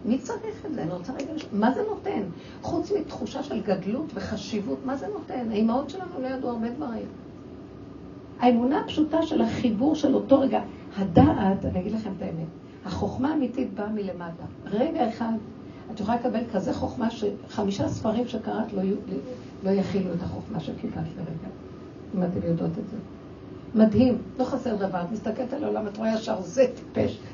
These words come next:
זה שוטה. לא בגלל שאת מבקרת את העולם, העולם טוחן ריק. המון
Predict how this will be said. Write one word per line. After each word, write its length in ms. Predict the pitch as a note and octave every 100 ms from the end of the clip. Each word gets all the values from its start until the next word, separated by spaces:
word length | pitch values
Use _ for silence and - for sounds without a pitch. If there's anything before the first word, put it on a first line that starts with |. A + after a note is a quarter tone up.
| -
זה 140 | - B3
שוטה. 340 | - G#3+ - - - -
לא 80 | B3+
בגלל 240 | C#4+ B4
שאת 240 | A4+ - -
מבקרת 480 | G3+ F#3+ - G3 G3
את 60 |
העולם, 320 | F3+ E3+ E3 E3 -
העולם 380 | F3+ F3 A#3 C#4 - - - - - - -
טוחן 440 | - - - E4 E4 E4 -
ריק. 360 | G#3 G4 D#4+ - - - - - - - - -
המון 300 | B3+ D#4+ F4+